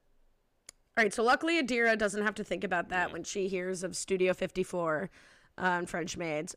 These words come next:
Speaker 1: But, all right, so
Speaker 2: She
Speaker 1: let's
Speaker 2: also,
Speaker 1: get
Speaker 2: like,
Speaker 1: into
Speaker 2: that's also a scene that, like, younger kids wouldn't really even understand what's going on. By the way, my memory I just thought of, I was thinking of the name of the movie. My wife's grandma,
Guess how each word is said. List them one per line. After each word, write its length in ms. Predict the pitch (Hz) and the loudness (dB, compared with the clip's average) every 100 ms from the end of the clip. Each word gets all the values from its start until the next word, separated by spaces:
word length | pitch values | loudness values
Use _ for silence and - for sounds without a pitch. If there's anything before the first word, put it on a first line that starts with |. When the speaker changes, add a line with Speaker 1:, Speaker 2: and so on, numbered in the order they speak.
| - | -4
Speaker 1:
But, 340 | 208 196 185 - | 4 6 6 4
all 80 | 254 | 4
right, 160 | 226 196 | 6 4
so 120 | 240 | 2
Speaker 2:
She 40 | 247 | 4
Speaker 1:
let's 180 | 320 508 | 4 4
Speaker 2:
also, 140 | - | 6
Speaker 1:
get 100 | - | 8
Speaker 2:
like, 140 | 302 277 | 8 6
Speaker 1:
into 220 | - 269 | 2 8
Speaker 2:
that's 220 | 170 151 | 8 10
also 200 | 214 196 | 8 8
a 40 | 160 | 6
scene 200 | 156 139 | 6 6
that, 120 | 127 | 6
like, 200 | 107 - | 4 0
younger 300 | 117 107 104 | 4 4 4
kids 220 | 98 98 | -2 -2
wouldn't 340 | 98 101 90 - | 4 2 2 -2
really 400 | 92 87 85 82 | 0 2 0 -4
even 200 | 82 82 | -6 -6
understand 260 | 80 78 98 | -6 -4 -6
what's 80 | 90 | -4
going 120 | 95 | -6
on. 40 | 87 - - | -6 -12 2
By 60 | |
the 60 | 165 | 4
way, 60 | 143 | 6
my 260 | 127 139 | 8 8
memory 300 | 151 135 147 | 8 4 6
I 60 | 135 | 4
just 160 | 110 - | 4 -2
thought 220 | 104 101 | 2 2
of, 180 | 120 - | 2 0
I 40 | 95 | -4
was 140 | 92 | -4
thinking 160 | 113 95 | -4 -4
of 40 | |
the 60 | 87 | -4
name 140 | 85 | -4
of 60 | 87 | -6
the 40 | |
movie. 280 | 85 90 113 - - _ 113 | -4 -2 -4 -6 -20 _ 2
My 140 | 123 | 6
wife's 200 | 156 135 | 6 4
grandma, 580 | 110 107 120 104 85 | 4 4 4 2 0